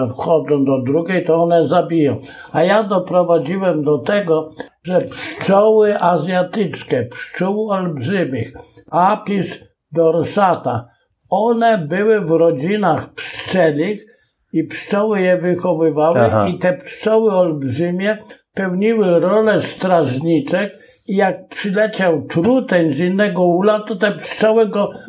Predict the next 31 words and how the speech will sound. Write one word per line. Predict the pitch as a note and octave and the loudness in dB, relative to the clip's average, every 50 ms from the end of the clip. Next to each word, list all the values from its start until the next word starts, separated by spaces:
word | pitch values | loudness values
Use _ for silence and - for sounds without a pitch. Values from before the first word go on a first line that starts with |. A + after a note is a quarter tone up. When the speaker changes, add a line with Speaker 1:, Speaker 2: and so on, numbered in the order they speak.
| - | -10
Speaker 1:
wyrzucały, | A#3 F3+ A3 A3 G#3+ E3+ F#3 F3+ - - G3 G3 G#3+ A#3 A#3+ A3+ | -4 0 0 0 2 2 0 -2 0 2 2 2 4 4 4 4
jeszcze | A3 G3+ G#3 F3+ - - A3 G3+ | 4 2 0 -2 -2 -2 -2 -2
go | F3+ G3+ G3 | -2 -4 -6
turbały | E3+ - G3 F#3 E3+ E3 D#3 F#3 G#3+ A#3 A#3 A3 G#3 F3+ | -4 -2 0 0 0 0 0 2 2 4 4 2 2 0
przez | - - - F#3+ F3 - - | -2 -4 -4 -4 -4 -6 -6
ki-, | - F#3 E3 - | -8 -8 -8 -4
kilka | - A3+ A3 A3 G#3+ - G3+ F3+ | -4 -4 -4 -4 -2 0 0 0
godzin, | D3+ C#3 F3 F#3 G3+ G3+ A3+ A3 G#3 - - - _ | 0 0 -2 -2 -2 -2 -2 -4 -4 -4 -12 -14 _
e, | A#3 F#3+ G3 F#3+ | -8 -6 -4 -4
na, | F#3 G3+ F#3+ G3 G3+ G3+ G3 G3 F#3+ F#3 F#3+ | -4 -2 -2 0 0 -2 -2 -4 -4 -4 -4
na | F#3 F#3 G3+ G#3+ G#3 E3+ | -2 0 2 2 2 2
ziemi. | F#3 A#3 B3+ B3+ G#3 F3+ C#3+ C3 A#2 - G#3+ G3+ E3 C3+ F#3+ G3+ F3 - - | 2 2 2 2 2 0 -2 -2 0 0 0 0 2 0 0 -2 -4 -4 -6
<laughs> | D#3 - - - - - - - - - - | -10 -10 -10 -14 -12 -10 -10 -10 -10 -6 -2
Także | - E3+ C3 A#2+ | 0 2 2 4
Speaker 2:
I | A2+ | 4
to | D3+ C#3 | 4 2
w | C#3 C#3 | 2 2
Polsce | - D3+ D3 C#3+ - - D3+ | 2 2 2 2 4 4 4
Speaker 1:
można | C#3+ C#3+ B2 C#3 C#3 | 4 4 4 4 4
Speaker 2:
tutaj | - G3+ G3+ | 2 2 2
Speaker 1:
je | G3+ G3+ | 2 2
oszukać. | G3 F#3+ F3+ C#3+ - - G3+ F#3 F3+ - A3 A3 A3 - - - - - _ _ _ | 2 2 0 -2 0 0 -2 -2 0 0 0 0 0 -4 -12 -20 -20 -20 _ _ _
W | - | 0
ten | G#3 G#3+ A3 G3+ | 2 2 2 0
sposób | - - - F#3+ F#3+ D#3+ G3 G3 E3+ E3+ | -4 -2 -2 -2 -2 0 0 -2 -2 0
można | F#3 F#3 F3+ D#3+ D#3 E3+ E3 E3 | 0 0 0 2 2 2 2 2
było | D#3 D3+ F#3 F3 F3+ F3 D#3+ C#3 | 0 0 -2 0 2 2 2 2
zrobić, | C#3+ D3+ D3+ D3+ E3 F3+ G3+ G#3 F#3+ E3+ | 2 2 2 2 2 2 2 0 0 0
że | E3+ F3+ E3+ | 0 0 2
ja | E3+ E3+ E3+ F3 | 4 4 2 2
wziąłem | D#3+ D3+ C#3+ E3 F3 E3+ E3 D#3+ D3+ | 0 -4 -4 -2 -2 0 0 0 0